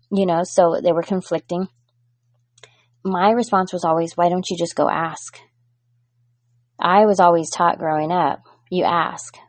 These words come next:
If it's a no, it's a no. If it's a yes, it's a yes. But you never know until you ask, until you really set down what it is that is, that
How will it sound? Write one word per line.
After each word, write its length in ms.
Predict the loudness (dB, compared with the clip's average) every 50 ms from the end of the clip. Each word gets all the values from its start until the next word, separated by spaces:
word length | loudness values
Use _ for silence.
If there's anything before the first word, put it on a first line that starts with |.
| _ _ _ _ _ _ _ _ _
If 200 | -10 -6 -4 -4
it's 160 | -4 -4 -4
a 40 | -4
no, 380 | -2 -2 0 2 2 2 2
it's 180 | 0 -2 -4 -4
a 60 | -4
no. 420 | -4 -2 0 0 0 0 -2 -4 -12 _ _ _ _ _ _
If 140 | -8 -6 -4
it's 140 | -4 -6 -6
a 60 | -6
yes, 580 | -4 -2 0 0 0 0 -2 -6 -12 -18 -20 -12 _
it's 180 | -12 -10 -8 -8
a 40 | -6
yes. 420 | -2 -2 -2 -2 -4 -8 -14 -8 -6
But 160 | -6 -4 -2 -2
you 100 | -2 0
never 280 | 0 0 0 0 -2
know 240 | -2 -2 0 0 -2
until 300 | -2 -4 -6 -8 -8 -8
you 180 | -6 -6 -8 -8 -6 -6
ask, 440 | -6 -6 -6 -8 -12 -16 -18 -20 -20 _ -20 -20 -20 -20 -20 -20 -20 -18 _ -6
until 320 | -6 -4 -2 0 -2 -2
you 180 | -2 -4 -4 -2
really 300 | 0 2 2 2 0 -2
set 380 | -4 -4 -6 -6 -6 -6 -6
down 340 | -4 -2 -2 -2 -2 -4 -4
what 120 | -2 -2
it 120 | -2 -2 -2
is 180 | -4 -6 -4
that 120 | -4 -4 -4
is, 240 | -4 -6 -10 -14 _ -4
that 240 | -2 -2 -2 -4